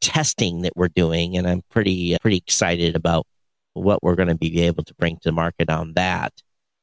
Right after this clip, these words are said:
But I think the real, the real big thing for me is, uh, what you're seeing today already is a lot of content's being put out, and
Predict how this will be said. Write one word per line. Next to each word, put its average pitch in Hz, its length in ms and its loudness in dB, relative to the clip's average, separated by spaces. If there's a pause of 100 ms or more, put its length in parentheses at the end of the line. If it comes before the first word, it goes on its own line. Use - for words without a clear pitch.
(140)
But 123 100 2
I 139 60 2
think 202 240 2
the 120 140 2
real, 113 800 6
the 107 120 4
real 110 440 4
big 104 260 0 (160)
thing 87 300 -2 (500)
for 92 100 2
me 92 420 0
is, 92 600 4 (640)
uh, 101 60 4
what 113 400 4
you're 127 140 4
seeing 104 520 2
today 87 640 -2 (220)
already 92 640 2 (320)
is 92 760 2 (260)
a 95 60 4
lot 107 200 2
of 127 60 0
content's 107 480 0
being 90 240 -2
put 87 180 2
out, 85 260 2 (240)
and 92 560 2